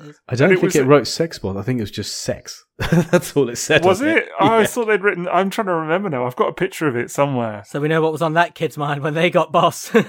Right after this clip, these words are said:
Speaker 1: <laughs>
Speaker 3: Maybe it just said "sex." Maybe it did just say "sex." You're right. Maybe it just said "sex." I'm trying to remember now. It was a few years back. But basically,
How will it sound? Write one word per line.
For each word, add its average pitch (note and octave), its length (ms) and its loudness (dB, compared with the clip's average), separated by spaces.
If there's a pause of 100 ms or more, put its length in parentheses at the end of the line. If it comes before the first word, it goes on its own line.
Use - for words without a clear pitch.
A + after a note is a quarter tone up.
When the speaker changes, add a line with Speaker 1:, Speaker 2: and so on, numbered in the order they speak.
(100)
Speaker 1:
<laughs> - 260 -12
Speaker 3:
Maybe C4+ 300 2
it G3+ 100 -2
just G3+ 160 -4
said D#3+ 160 2
"sex." - 540 0
Maybe A3+ 300 0
it F3+ 100 -4
did A3+ 180 -4
just - 160 -6
say C3+ 180 0
"sex." G3+ 540 -6
You're B2+ 140 -4
right. D#3 300 -6
Maybe D3+ 260 -10
it - 100 -14
just C3+ 140 -14
said B2 120 -12
"sex." C#3+ 280 -12 (360)
I'm D3 160 2
trying F#3+ 140 -4
to E3+ 60 0
remember E3 240 -2
now. B2 100 -2
It B2+ 40 -4
was C3 120 -10
a C3+ 60 -10
few D#3+ 140 -8
years C#3+ 180 -6
back. B2 200 -2
But D#3 120 -6
basically, B2 600 -2